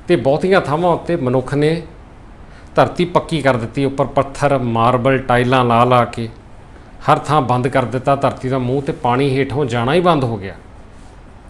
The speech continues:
ਜਦੋਂ ਮੀਂਹ ਪੈਂਦਾ ਹੈ ਤਾਂ ਪਾਣੀ ਧਰਤੀ ਹੇਠਾਂ ਜਾਣ ਲਈ ਕੱਚੀ ਥਾਂ ਵੀ ਚਾਹੀਦੀ ਹੁੰਦੀ ਹੈ, ਜੋ ਪਾਣੀ ਨੂੰ ਸਿਮਦੀ ਹੈ ਤੇ ਹੇਠਾਂ ਭੇਜਦੀ ਹੈ। ਪਰ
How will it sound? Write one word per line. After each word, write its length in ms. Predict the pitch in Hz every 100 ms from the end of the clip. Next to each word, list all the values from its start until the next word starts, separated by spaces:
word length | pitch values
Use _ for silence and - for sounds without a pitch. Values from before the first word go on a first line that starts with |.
| - - - - - -
ਜਦੋਂ 200 | 127 143
ਮੀਂਹ 260 | 127 151 170
ਪੈਂਦਾ 280 | 135 113
ਹੈ 60 | 143
ਤਾਂ 140 | 160
ਪਾਣੀ 320 | - 123 127 143
ਧਰਤੀ 420 | 139 104 151 131
ਹੇਠਾਂ 240 | 123 127
ਜਾਣ 260 | 120 120 127
ਲਈ 80 | 170
ਕੱਚੀ 400 | 170 160 185 170
ਥਾਂ 240 | 135 165
ਵੀ 120 | 175
ਚਾਹੀਦੀ 360 | 127 123 143 139
ਹੁੰਦੀ 280 | 104 104 107
ਹੈ, 60 |
ਜੋ 140 | 117 143
ਪਾਣੀ 360 | 110 110 120
ਨੂੰ 140 | 120 123
ਸਿਮਦੀ 580 | - 117 123 123 139
ਹੈ 100 | 127 - - - -
ਤੇ 80 | 165
ਹੇਠਾਂ 320 | 160 151 117
ਭੇਜਦੀ 520 | 107 147 117 90 95 90
ਹੈ। 60 | 98 - - - - - - - - - - - - - - - - - - - -
ਪਰ 200 | 131